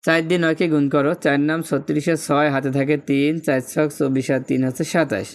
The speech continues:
এবার যখন দুই দিয়ে গুণ করবো তখন একটা শূন্য দিতে হবে। নয় দুখানে আঠারোর আট, হাতে এক, ছয় দুখানে বারো আর একে তেরো।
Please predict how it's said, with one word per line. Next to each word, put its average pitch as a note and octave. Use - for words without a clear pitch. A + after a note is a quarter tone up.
এবার C3+
যখন C#3+
দুই F3+
দিয়ে F#3
গুণ D3
করবো C#3+
তখন D3+
একটা D#3
শূন্য F3
দিতে D3
হবে। B2+
নয় C#3
দুখানে D#3
আঠারোর D#3
আট, D3
হাতে C3+
এক, F3
ছয় C#3
দুখানে D3+
বারো B2+
আর B2+
একে B2+
তেরো। B2+